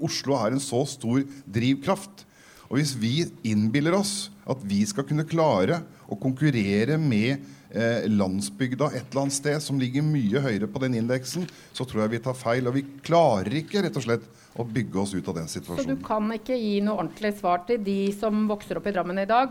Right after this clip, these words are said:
Speaker 2: kanskje i leid bolig, eller bor som en av mange søsken på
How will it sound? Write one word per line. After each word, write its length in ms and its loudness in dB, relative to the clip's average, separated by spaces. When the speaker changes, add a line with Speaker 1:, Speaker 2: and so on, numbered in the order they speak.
Speaker 2:
kanskje 880 0
i 120 0
leid 280 0
bolig, 300 0
eller 400 2
bor 340 0
som 180 -2
en 100 0
av 60 0
mange 200 -2
søsken 520 -2
på 160 0